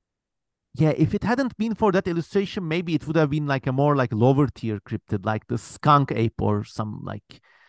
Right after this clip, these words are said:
something like that. But I think that illustration really sells it as a unique creature. And, and it's funny because th-, the earliest accounts of the creature are nothing like that. Basically,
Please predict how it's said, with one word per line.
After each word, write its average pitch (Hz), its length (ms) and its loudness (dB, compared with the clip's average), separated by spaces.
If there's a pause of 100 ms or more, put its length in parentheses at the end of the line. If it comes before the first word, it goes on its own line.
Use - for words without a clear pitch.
(100)
something 117 380 -2
like 113 220 0
that. 117 200 0 (160)
But 135 300 2 (420)
I 143 60 -2
think 202 140 0
that 180 140 2 (100)
illustration 156 560 0
really 131 200 0
sells 127 400 -2
it 156 120 -2
as 117 140 -4
a 123 80 0
unique 117 400 -2
creature. 127 400 -6 (480)
And, 104 800 -2 (840)
and 147 160 2
it's - 160 2
funny 214 280 2
because 165 580 0 (460)
th-, 151 320 -8
the 160 200 -4
earliest 190 600 2
accounts 160 580 0
of 147 240 -2 (160)
the 151 240 0
creature 175 340 0
are 131 140 6
nothing 143 340 0
like 117 260 -2
that. 165 200 -4 (240)
Basically, 143 640 0